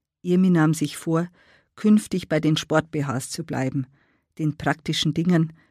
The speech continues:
mit den breiten Trägern. Kritisch betrachtete Irmi ihr Salatbeet.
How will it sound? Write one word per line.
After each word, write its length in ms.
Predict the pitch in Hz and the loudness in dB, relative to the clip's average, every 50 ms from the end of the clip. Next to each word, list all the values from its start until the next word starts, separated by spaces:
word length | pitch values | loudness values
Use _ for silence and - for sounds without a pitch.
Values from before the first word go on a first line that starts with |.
| _ - | _ -12
mit 160 | 175 160 165 | -12 -10 -4
den 180 | - 151 151 143 | -2 -2 -2 -2
breiten 480 | - 135 135 143 147 - - 156 147 | 0 0 2 0 0 -2 -2 -4 -4
Trägern. 480 | 151 - 165 151 135 - - 127 - - _ _ _ _ _ _ _ _ _ _ _ _ _ _ _ _ _ _ _ _ _ _ _ _ _ _ _ _ | -2 -2 -4 -4 -4 -4 -6 -10 -10 -12 _ _ _ _ _ _ _ _ _ _ _ _ _ _ _ _ _ _ _ _ _ _ _ _ _ _ _ _
Kritisch 540 | - - 220 247 254 254 - 233 220 - - | -2 4 4 4 4 4 2 0 0 0 -2
betrachtete 640 | - 180 175 - 175 156 170 - - 170 160 - 147 | -4 -6 -4 -2 -2 -2 -2 -2 -6 -6 -6 -4 -6
Irmi 380 | - - 160 165 170 170 170 | -4 0 0 2 2 2 2
ihr 180 | - - 156 147 | 0 0 -2 0
Salatbeet. 840 | - - 156 143 139 143 131 - - - - - - - - - | 0 0 2 2 2 0 -4 -8 -10 -14 -14 -14 -14 -16 -20 -20